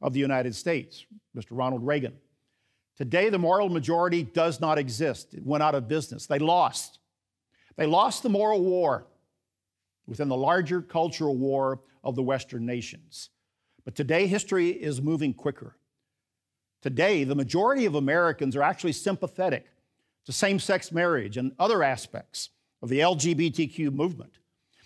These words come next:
It is accepted today as settled law within the United States, and the moral upheaval isn't over. At the present rate,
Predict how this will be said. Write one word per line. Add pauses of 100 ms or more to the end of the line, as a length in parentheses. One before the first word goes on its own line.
(160)
It
is
accepted
today
as
settled
law
within
the
United
States, (540)
and
the
moral
upheaval
isn't (120)
over. (540)
At
the
present
rate,